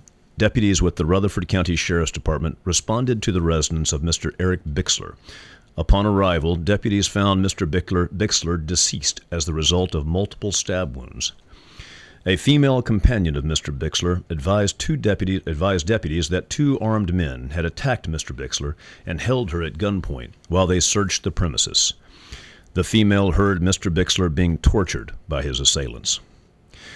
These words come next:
Rutherford County Detective Ty Downing has been assigned as the lead investigator in this case. Following the detective's investigation, Mister Christopher White and Mister Christopher Robinson, both from Kentucky, were charged with first-degree murder,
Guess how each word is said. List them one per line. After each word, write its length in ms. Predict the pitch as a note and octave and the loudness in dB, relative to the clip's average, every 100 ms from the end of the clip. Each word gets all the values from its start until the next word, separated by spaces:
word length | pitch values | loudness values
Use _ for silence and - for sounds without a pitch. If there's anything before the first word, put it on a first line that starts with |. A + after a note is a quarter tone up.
| - - - | -20 -20 -2
Rutherford 440 | F#2+ G#2 G2 G2+ E2+ | 2 4 4 0 2
County 300 | G#2 F#2 F#2+ | 2 4 2
Detective 560 | F2+ - F#2 - E2+ | 0 0 0 0 -2
Ty 340 | - A2 G#2+ G2 | -2 0 0 0
Downing 440 | G2 E2 B1 A#1 | 0 0 -2 -6
has 140 | C#2+ | -6
been 180 | C#2 F2 | -2 0
assigned 480 | E2 - F#2+ F#2+ F2 | 2 2 2 4 2
as 140 | E2+ | 2
the 80 | - | 0
lead 260 | D#2 F#2+ F#2+ | 0 2 2
investigator 720 | F2 F#2+ F#2 - C2 C2 B1+ | 2 2 -2 -4 -6 -6 -6
in 100 | C2+ | -6
this 160 | C#2 - | -4 -4
case. 520 | - C#2+ A1+ - - _ - - - - _ _ _ | -4 -6 -2 -2 -4 _ -20 -20 -20 -20 _ _ _
Following 440 | - D3 D#3+ C#3+ | -2 0 2 2
the 80 | G#2 | 2
detective's 460 | E2+ - G2 F2 E2 | 0 0 0 0 0
investigation, 840 | D#2 E2 D#2 D#2+ D2+ D2 D#2+ D2+ - | 0 2 0 0 -2 0 -2 -4 -4
Mister 260 | F2 F2+ F#2 | -6 -4 -4
Christopher 460 | - A#2 - - | -2 -2 -2 -2
White 360 | F2+ F2+ F2+ - | 0 2 2 -2
and 160 | D#2 D#2+ | -4 0
Mister 220 | E2 - | 0 -2
Christopher 500 | - - - - A2 | -4 -2 -2 -4 -6
Robinson, 580 | F#2 G#2+ D2 D2 - G1+ - | -2 -2 -2 -4 -6 -10 -14
both 260 | C#2+ G2 A2 | -2 0 0
from 220 | - A#2+ | -2 0
Kentucky, 520 | B2 A#2+ A#2+ - - - - - - - | 0 0 0 -2 -8 -16 -20 -20 -20 -10
were 100 | F2 | -6
charged 440 | D#2+ G#2 F#2+ F#2+ - | 0 2 4 2 -2
with 120 | D#2 | -6
first-degree 540 | - A2 G2+ - G#2 | 0 0 0 0 0
murder, 400 | F#2+ E2+ D2+ D#2 | 2 2 0 -2